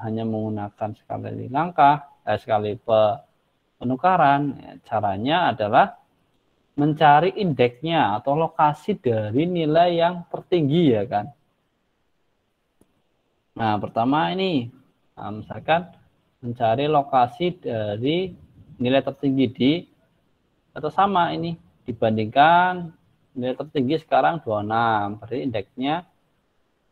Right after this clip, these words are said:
eh, dua gitu ya. Kemudian nanti dibandingkan dengan sembilan puluh tiga, oh lebih besar, kalau lebih besar disimpan indeksnya, yaitu indeks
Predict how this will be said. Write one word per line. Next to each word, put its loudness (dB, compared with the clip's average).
eh, -6
dua 8
gitu -10
ya. -10
Kemudian 0
nanti -2
dibandingkan -2
dengan -4
sembilan -4
puluh -2
tiga, 8
oh 0
lebih -8
besar, 0
kalau -4
lebih -12
besar -6
disimpan 0
indeksnya, -8
yaitu -2
indeks -6